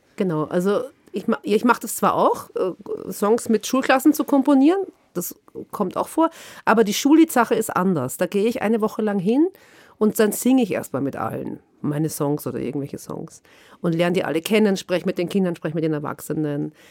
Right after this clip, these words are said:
nehme das so ein bisschen wahr, auch auf der feinstofflichen Ebene. Ähm, wer sind die, was brauchen die, was macht die aus? Gibt's ein, gibt's ein Motto, gibt's irgendwie was, wo sie hinwollen als Gemeinschaft?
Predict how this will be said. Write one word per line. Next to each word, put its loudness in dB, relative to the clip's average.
nehme 2
das -4
so -4
ein -10
bisschen -4
wahr, 2
auch -2
auf -6
der -2
feinstofflichen -4
Ebene. -6
Ähm, -2
wer 0
sind 0
die, -2
was -6
brauchen -2
die, -2
was -6
macht -4
die -2
aus? -6
Gibt's -4
ein, 0
gibt's -6
ein 4
Motto, 0
gibt's -6
irgendwie 0
was, -6
wo -2
sie 0
hinwollen 6
als 0
Gemeinschaft? -6